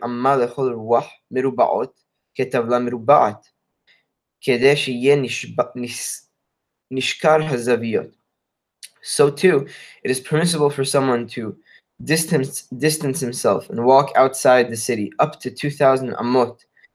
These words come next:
in all directions, squ-, uh, in a squ-,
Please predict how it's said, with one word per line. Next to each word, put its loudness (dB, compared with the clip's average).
in -2
all 6
directions, 0
squ-, -6
uh, 2
in 0
a 0
squ-, -2